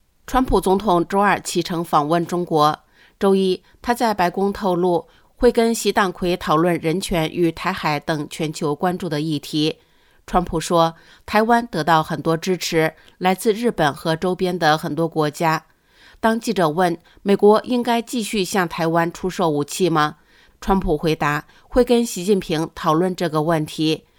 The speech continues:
习近平不希望美国对台军售，但他会跟习讨论这个议题。随着中共持续加大对台军事威胁，美国国会也开始提前布局台海危机应对。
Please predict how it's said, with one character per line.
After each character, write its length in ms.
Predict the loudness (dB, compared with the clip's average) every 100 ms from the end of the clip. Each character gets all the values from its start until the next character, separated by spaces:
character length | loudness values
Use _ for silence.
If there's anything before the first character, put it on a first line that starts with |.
| _ -20 _
习 180 | -6 -2
近 160 | -2
平 240 | 0 0 0
不 160 | -2
希 180 | -2 0
望 260 | 2 2 0
美 140 | -2
国 260 | 0 2 2
对 200 | 2 -4
台 200 | -2 -4
军 240 | -2 -4
售， 360 | -2 2 2 0 -14 -20 _
但 240 | 2 2 0
他 160 | -8
会 220 | 2 2 4
跟 200 | 2 0
习 300 | 0 0 0
讨 220 | 0 0
论 200 | 2 0
这 140 | -2
个 140 | -2 -2
议 180 | -2
题。 380 | -4 -2 -2 -2 _ _ _ _ _
随 140 | 0 4
着 140 | 4
中 200 | 2 0
共 240 | 2 0
持 220 | -2 -4 -2
续 260 | 0 -2
加 220 | 0 -4
大 240 | 0 -2 0
对 220 | 0 -2
台 280 | -2 -2 -2
军 300 | -2 -2 -2
事 220 | -2 0
威 200 | 2 0
胁， 380 | 0 2 2 0 _ _ _ _ _
美 120 | 0
国 180 | 4 4
国 200 | 6 4
会 260 | 6 2 4
也 220 | 0 -2
开 240 | -2 -4
始 240 | 0 0 -2
提 200 | -2 -6
前 280 | -2 -2
布 180 | 0 -4
局 260 | 0 0 0
台 220 | -4 -8
海 220 | -2 -2
危 240 | 0 0 -2
机 220 | -2 -4
应 120 | -2 0
对。 340 | 2 2